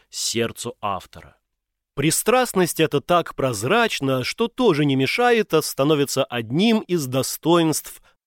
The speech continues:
книги. Это взгляд современного англичанина на русский балет времен Дягилева и тем ценен и прекрасен. По сути, можно сказать, что автор –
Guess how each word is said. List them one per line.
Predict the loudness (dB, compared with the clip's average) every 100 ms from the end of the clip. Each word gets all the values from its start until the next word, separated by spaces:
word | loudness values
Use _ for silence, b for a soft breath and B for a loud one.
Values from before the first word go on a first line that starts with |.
| _
книги. | -6 0 2 2 -2 -10 -20 _ _ _ _ _
Это | -4 -2
взгляд | -2 0 2 2
современного | 0 0 2 2 2 0 0
англичанина | -2 -6 -2 -2 0 2
на | 0
русский | 0 -2 -6 -8
балет | -6 -4 -4
времен | -4 -2 0 -2 -8 _ -20
Дягилева | -14 -4 -2 0 0 0 0 -2 b b b _ _ _
и | -12 -10
тем | -4 -4 -4
ценен | -2 2 4 2 0 -4
и | -6
прекрасен. | -6 -8 -10 -10 -10 -14 -14 _ _ _ _
По | -4
сути, | -2 -2 0
можно | 2 2 0
сказать, | 0 0 0 0
что | -2 -2
автор – | 0 0 0 -4